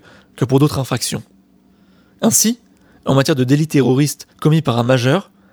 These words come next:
la détention provisoire en instruction peut durer six mois et jusqu'à deux ans et quatre mois en cas de renouvellement, contre un an maximum pour les autres délits. En matière criminelle également,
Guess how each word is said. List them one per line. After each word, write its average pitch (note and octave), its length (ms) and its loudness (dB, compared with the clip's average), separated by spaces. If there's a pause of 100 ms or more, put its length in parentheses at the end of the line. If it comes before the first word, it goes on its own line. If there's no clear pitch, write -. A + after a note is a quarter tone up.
(360)
la C3 80 2
détention D3+ 380 0
provisoire C#3 400 0
en B2+ 120 -2
instruction C3+ 400 -6
peut C3+ 140 -2
durer B2 180 0
six - 220 -4
mois C#3 260 0 (440)
et D3 100 2
jusqu'à C3+ 260 0
deux D3 320 2
ans E3+ 160 -2 (200)
et B2 120 -6
quatre - 320 -2
mois C#3+ 160 0
en D3 140 -4
cas D3 200 -4
de B2 80 0
renouvellement, B2+ 600 0 (360)
contre - 280 -10
un F3 180 2
an F3 80 2
maximum D3 560 -2
pour C3 120 -2
les A#2 100 -2
autres D3 200 0
délits. A#2 360 -2 (1080)
En B2+ 60 0
matière C3+ 280 0
criminelle D3 440 -2
également, C3 440 -2